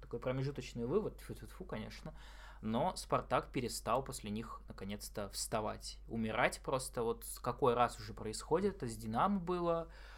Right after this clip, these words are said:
а, с Краснодаром, там, когда Краснодар вроде начал подниматься, поднимать голову, и «Спартак» там много ошибался, но всё равно переломили.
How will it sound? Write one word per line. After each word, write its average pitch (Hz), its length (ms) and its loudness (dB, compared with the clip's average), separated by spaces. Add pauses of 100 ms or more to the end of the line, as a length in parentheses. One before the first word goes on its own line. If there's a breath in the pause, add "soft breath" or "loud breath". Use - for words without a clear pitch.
(220 loud breath)
а, 110 180 6
с - 120 0
Краснодаром, 131 600 4
там, 160 160 -2
когда 151 180 2
Краснодар 135 560 4
вроде 117 220 4
начал 120 280 0
подниматься, 113 760 0
поднимать 113 440 0
голову, 131 380 8
и 107 40 0
«Спартак» 110 420 0
там 107 120 -4
много 110 360 0
ошибался, 120 580 4
но 113 60 -2
всё - 180 -4
равно 113 200 0
переломили. 110 680 -2